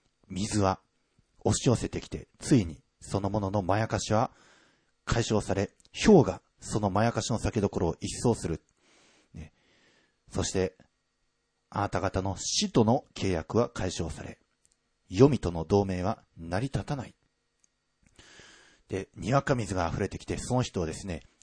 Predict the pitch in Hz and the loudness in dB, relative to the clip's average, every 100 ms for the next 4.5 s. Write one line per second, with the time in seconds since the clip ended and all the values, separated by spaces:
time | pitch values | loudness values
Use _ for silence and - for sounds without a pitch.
0 | _ - - 135 120 120 101 87 - 120 | _ -6 0 2 2 2 -2 -4 -6 0
1 | 135 139 - 101 85 117 160 185 175 110 | 4 4 2 -2 0 2 4 4 4 0
2 | 85 - - _ - - 113 - 175 160 | -4 -14 -20 _ -20 -2 0 6 6 6
3 | 101 - - 127 156 160 104 - 117 - | 0 -8 -4 0 2 2 0 -2 -2 -2
4 | - 92 76 76 - | -2 -2 -2 -10 -12